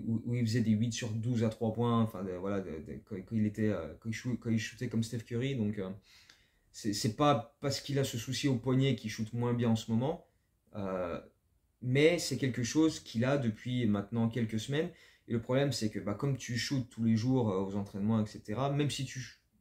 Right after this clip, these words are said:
enfin, si, la douleur va difficilement, euh, s'estomper, parce que t'as pas vraiment l'occasion de reposer ta main suffisamment, parce que tu continues de shooter, euh,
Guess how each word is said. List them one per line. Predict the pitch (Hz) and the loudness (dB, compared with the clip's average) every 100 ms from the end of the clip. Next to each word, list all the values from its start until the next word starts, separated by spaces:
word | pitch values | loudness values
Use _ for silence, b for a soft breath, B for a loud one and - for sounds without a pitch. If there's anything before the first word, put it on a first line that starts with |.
| _ | _
enfin, | - 110 | -14 -12
si, | - - - _ b b b | -10 -14 -16 _ b b b
la | 120 | 2
douleur | 123 147 151 | 8 8 8
va | 117 107 | 6 4
difficilement, | 110 127 123 127 127 135 135 123 | 2 -2 -2 -4 -2 2 2 4
euh, | 110 | 2
s'estomper, | 107 120 127 123 139 117 b b b b - | 2 -4 -4 -2 0 -2 b b b b -18
parce | 110 | -12
que | 113 | -6
t'as | 113 | -2
pas | 123 | 0
vraiment | 127 131 | 4 6
l'occasion | 127 120 131 120 135 | 6 4 2 2 2
de | 113 | 2
reposer | 107 117 131 117 131 | 2 2 2 2 2
ta | 117 | 2
main | 110 135 | 2 2
suffisamment, | 135 - 131 113 120 143 110 | 0 -2 -2 0 0 0 -2
parce | - | -6
que | 104 | -18
tu | - | -16
continues | 101 110 104 | -6 0 0
de | |
shooter, | - 95 123 127 117 | -2 -8 -4 0 2
euh, | 92 | 0